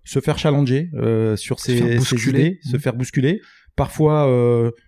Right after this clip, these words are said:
Speaker 1: je me fais bousculer, mais je reste sur mon
Speaker 2: Sur
Speaker 1: idée
Speaker 2: ta ligne,
Speaker 1: première.
Speaker 2: ouais.
Speaker 1: Parfois, je, ils, ils,
Speaker 2: Tu,
Speaker 1: ils
Speaker 2: tu,
Speaker 1: sont,
Speaker 2: tu bouges,
Speaker 1: euh,
Speaker 2: ouais.
Speaker 1: ils me convainc
Speaker 2: Ouais.
Speaker 1: et, et je, et je vais dans le sens qu'ils m'ont, euh, qu'ils m'ont, euh, qui,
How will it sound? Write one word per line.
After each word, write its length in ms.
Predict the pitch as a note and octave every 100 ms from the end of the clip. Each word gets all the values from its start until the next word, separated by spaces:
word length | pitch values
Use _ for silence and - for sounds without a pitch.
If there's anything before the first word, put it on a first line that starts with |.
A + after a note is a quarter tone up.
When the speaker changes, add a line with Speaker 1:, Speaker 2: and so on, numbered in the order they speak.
| -
Speaker 1:
je 160 | -
me 80 | B2+
fais 160 | B2 C3+
bousculer, 440 | C3+ - D3+ D#3
mais 140 | C#3
je 100 | A2+
reste 360 | A#2+ C3 C3+ C3
sur 260 | - C3 A#2+
mon 180 | A#2+
Speaker 2:
Sur 100 | B2
Speaker 1:
idée 60 | B2
Speaker 2:
ta 40 | B2
ligne, 40 | D#3+
Speaker 1:
première. 260 | C#3 F#3+
Speaker 2:
ouais. 180 | A#2+ B2+ C#3+
Speaker 1:
Parfois, 460 | B2+ - D3+ D#3+ D3+
je, 280 | B2+ B2
ils, 420 | B2+ C3 B2 B2+ B2
ils, 40 |
Speaker 2:
Tu, 100 | C#3+
Speaker 1:
ils 40 | D3
Speaker 2:
tu, 100 | C3+
Speaker 1:
sont, 160 | G#2
Speaker 2:
tu 100 | C3+
bouges, 260 | C3 A#2+ C#3+ -
Speaker 1:
euh, 40 | D3+
Speaker 2:
ouais. 40 | B2+
Speaker 1:
ils 40 |
me 80 | C3
convainc 480 | B2 C3 C3 E3+ G3
Speaker 2:
Ouais. 140 | B2 A#2+
Speaker 1:
et, 340 | A#2 A2+ A#2+
et 40 | A2+
je, 360 | A2+ A#2 A#2 A2+ - - -
et 60 | A2
je 100 | A#2
vais 160 | B2
dans 140 | C#3+ B2
le 80 | A2+
sens 280 | - C#3+
qu'ils 160 | - A#2
m'ont, 220 | A#2 A2+ A2 G#2+
euh, 40 | G#2
qu'ils 200 | - A#2
m'ont, 520 | A2+ G#2+ G#2 G2+ G2+
euh, 40 |
qui, 140 | F#2+